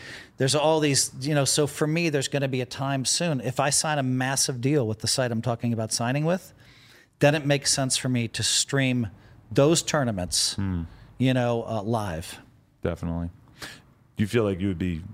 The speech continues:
Speaker 2: giving anything up in that environment? Like, does it, does it, do you do things that you, like, when you're playing privately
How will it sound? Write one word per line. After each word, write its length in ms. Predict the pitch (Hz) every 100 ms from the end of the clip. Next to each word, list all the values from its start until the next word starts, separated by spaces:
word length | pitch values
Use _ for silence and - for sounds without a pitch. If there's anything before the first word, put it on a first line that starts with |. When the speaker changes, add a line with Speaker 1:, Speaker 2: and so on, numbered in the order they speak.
| -
Speaker 2:
giving 240 | 110 104 98
anything 320 | 95 95 87
up 200 | 95 - - -
in 100 | 113
that 140 | 110
environment? 600 | 113 110 117 123 135 113
Like, 180 | 107 92
does 180 | 98 101
it, 160 | 87
does 220 | 95 101 95
it, 140 | 85 - - - -
do 140 | 113 147
you 100 | 202
do 220 | 147 180
things 380 | 127 160 151 123
that 120 | 117
you, 300 | 120 120 -
like, 220 | 139 120
when 120 | 127
you're 120 | 123 113
playing 340 | 127 120 107
privately 640 | 110 101 113 113 127 117